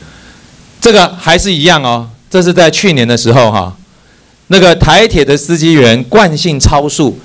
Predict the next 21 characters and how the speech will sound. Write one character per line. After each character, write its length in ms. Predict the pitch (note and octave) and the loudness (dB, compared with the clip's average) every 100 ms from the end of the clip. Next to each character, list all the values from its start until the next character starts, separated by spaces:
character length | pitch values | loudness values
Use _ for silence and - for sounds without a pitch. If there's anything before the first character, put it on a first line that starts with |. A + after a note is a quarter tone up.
| - | -4
利 120 | G3+ | 2
用 160 | G#3 F3+ | 2 2
A 200 | F3+ G3+ | 2 2
T 180 | G3 F#3+ | 4 2
P 140 | F#3 | 0
宽 260 | F#3 G3+ G3+ | 0 0 0
限 160 | G#3 D#3+ | 0 2
的 100 | D3 | 2
漏 140 | D#3+ | 4
洞 160 | E3+ B2 | 2 2
值， 200 | A#2+ C3 | 0 2
他 140 | D#3+ | 2
跟 140 | F3+ | 2
我 60 | C#3 | 0
们 200 | A#2+ C3+ - | -2 -4 -4
高 160 | E3 | -2
速 120 | E3 D#3+ | 0 0
公 180 | D#3+ | 0
路 100 | D#3 | 0
一 60 | B2+ | 0
样， 180 | D#3 | 0